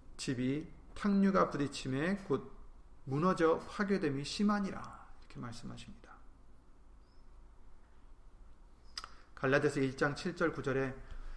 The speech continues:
"다른 복음은 없나니 다만 어떤 사람들이 너희를 요란케 하여 그리스도의 복음을 변하려 함이라.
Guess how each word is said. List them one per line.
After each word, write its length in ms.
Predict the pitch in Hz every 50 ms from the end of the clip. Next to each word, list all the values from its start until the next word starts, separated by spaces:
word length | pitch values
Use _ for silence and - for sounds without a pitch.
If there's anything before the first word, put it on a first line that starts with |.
| - -
"다른 380 | - - 147 156 190 214 220 190
복음은 280 | 202 202 202 220 220
없나니 640 | 214 185 175 180 185 185 175 175 185 180 135 104 - - - - - - - - - - - - - - -
다만 440 | - - 160 151 147 147 160 160 156
어떤 360 | 135 139 - - 180 165 165
사람들이 480 | 165 170 180 165 165 160 151 156 160 160
너희를 380 | 151 139 139 147 147 151 143 139
요란케 520 | 135 147 175 185 190 190 - - - 190
하여 340 | 165 160 151 151 151 151 151
그리스도의 640 | - 175 165 190 180 - - 185 175 170 160 -
복음을 440 | - 151 135 147 143 143 143 139 139
변하려 560 | - - 143 139 139 147 156 156 165 165 165
함이라. 560 | 151 170 170 170 160 143 120 117 - - -